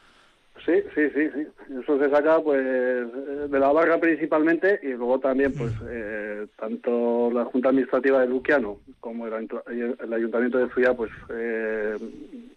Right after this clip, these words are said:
Speaker 1: nos ayudan
Speaker 2: Ujú.
Speaker 1: económicamente. Tienen unas partidas ya destinadas para estos casos y, y sin ellas, lógicamente, pues, eh, las fiestas serían <laughs> imposibles de hacerlas.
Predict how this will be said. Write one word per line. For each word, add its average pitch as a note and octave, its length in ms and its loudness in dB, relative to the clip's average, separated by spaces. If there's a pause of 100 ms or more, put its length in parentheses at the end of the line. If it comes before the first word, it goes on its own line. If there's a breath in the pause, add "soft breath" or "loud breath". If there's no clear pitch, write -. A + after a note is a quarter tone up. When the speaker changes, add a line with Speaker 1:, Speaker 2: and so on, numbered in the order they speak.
(380)
Speaker 1:
nos B2+ 160 -2
ayudan C3 240 4
Speaker 2:
Ujú. A2+ 100 2
Speaker 1:
económicamente. G#2+ 600 -2
Tienen A#2+ 220 2
unas A#2+ 180 2
partidas A#2+ 460 2
ya A#2 280 2 (680 loud breath)
destinadas B2+ 520 4
para B2+ 220 0
estos B2+ 480 2
casos F3+ 480 2
y, A#2+ 40 -4
y A2 500 -8
sin A#2 160 -6
ellas, B2 280 2
lógicamente, A#2+ 500 -4
pues, G#2+ 160 -4
eh, G#2+ 240 -10
las - 140 -8
fiestas A#2+ 300 -2
serían A2 420 0 (160)
<laughs> - 200 -4
imposibles B2 460 2
de G#2 80 -2
hacerlas. G2+ 360 -4